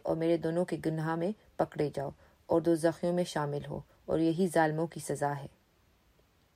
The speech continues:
آخر کار اس کے نفس نے اس کو اپنے بھائی کے قتل پر آمادہ کرا لیا، چنانچہ اس نے اپنے بھائی کو قتل کر ڈالا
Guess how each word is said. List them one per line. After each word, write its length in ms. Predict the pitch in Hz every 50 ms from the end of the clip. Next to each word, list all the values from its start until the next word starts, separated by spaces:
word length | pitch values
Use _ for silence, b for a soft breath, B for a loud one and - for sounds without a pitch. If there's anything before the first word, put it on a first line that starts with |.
| _ _ _ _ b b b b b b b b b b
آخر 300 | - 185 185 - 226 220 214
کار 200 | - 190 185 185 -
اس 180 | - 170 - -
کے 100 | 175 165
نفس 300 | 165 175 180 - - 185
نے 100 | 175 -
اس 120 | - -
کو 120 | - -
اپنے 240 | 165 175 - 160 160
بھائی 280 | 156 156 160 156 160 170
کے 120 | - 160 156
قتل 240 | - 156 - - 160 160
پر 100 | - 160
آمادہ 380 | 160 156 156 156 151 147 151 151 -
کرا 280 | 151 147 147 147 143
لیا، 200 | 143 143 - - - 151 b b b b b b
چنانچہ 420 | - 175 170 175 175 175 - -
اس 160 | 170 170 - -
نے 60 | 165
اپنے 180 | 165 - 160
بھائی 240 | 156 151 160 156 160
کو 140 | 165 - 160 -
قتل 280 | - 160 - 160 160 156 -
کر 120 | 156 156
ڈالا 360 | 147 139 147 147 143 143 143